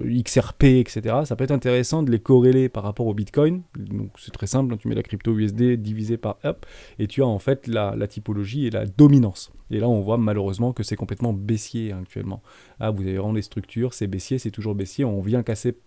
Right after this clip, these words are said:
toujours les précédents lots, on casse le précédent lot de, par rapport à, à, au, à mars deux mille vingt, bon, derrière, ça, ça tangue, quoi.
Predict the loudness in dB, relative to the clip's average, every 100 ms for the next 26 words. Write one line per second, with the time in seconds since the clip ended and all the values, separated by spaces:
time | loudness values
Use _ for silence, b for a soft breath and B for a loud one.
0 | B B B 0 4 4 2 -4 -2 -2
1 | 0 -2 -4 b b b -12 2 2 4
2 | 0 0 -2 0 2 2 2 0 -2 -4
3 | -4 -4 -2 -4 -4 -6 -8 -12 -18 b
4 | b b -6 -6 -2 -2 0 0 2 2
5 | 0 0 0 -2 -4 -12 -12 -10 -10 -10
6 | -8 -6 -6 -8 -10 -10 -12 -10 -4 -2
7 | -2 -6 -12